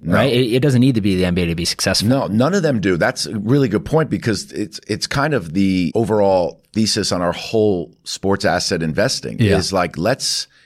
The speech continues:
Speaker 1: invest in these assets and in these teams and these leagues because they're starting to build and realize, "Okay,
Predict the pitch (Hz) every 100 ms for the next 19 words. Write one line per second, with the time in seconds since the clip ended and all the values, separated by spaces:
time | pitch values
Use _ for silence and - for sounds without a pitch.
0 | _ 95 95 107 117 - 92 90 80 92
1 | 117 - 92 - 82 80 - 85 82 82
2 | - 104 113 98 80 85 85 71 92 113
3 | 85 - 82 101 87 - - - - -
4 | 98 107 107 - - 104 113 101 101 73
5 | 101 104 92 82 - 87 73 80 101 98
6 | 85 78 - 95 - 92 69